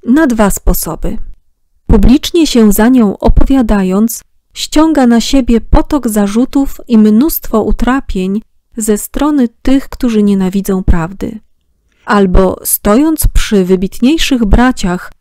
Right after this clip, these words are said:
którzy spotykają się z takim traktowaniem, sprowadza na siebie różne prześladowania. Wszelkie cierpienia znoszone dobrowolnie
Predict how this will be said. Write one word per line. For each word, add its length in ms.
którzy 320
spotykają 680
się 220
z 60
takim 320
traktowaniem, 840
sprowadza 680
na 120
siebie 440
różne 460
prześladowania. 960
Wszelkie 480
cierpienia 640
znoszone 500
dobrowolnie 880